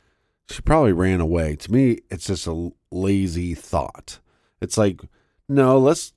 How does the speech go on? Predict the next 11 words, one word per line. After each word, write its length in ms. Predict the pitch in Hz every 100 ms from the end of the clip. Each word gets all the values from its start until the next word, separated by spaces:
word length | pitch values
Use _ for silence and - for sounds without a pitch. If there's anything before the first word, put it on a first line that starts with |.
| -
let's 400 | 135 175 - -
just 260 | 180 -
assume 840 | 131 - - 135 123 98 90 90 - _ -
that 200 | 101 -
something 420 | 113 101 95 85
bad 380 | 78 92 92 85
happened. 600 | 90 78 69 71 69 69 _ _ - _ _ -
Let's 160 | 101
do 180 | - 151
the 120 | 131
investigation. 1000 | 117 101 104 95 95 95 87 - 90 82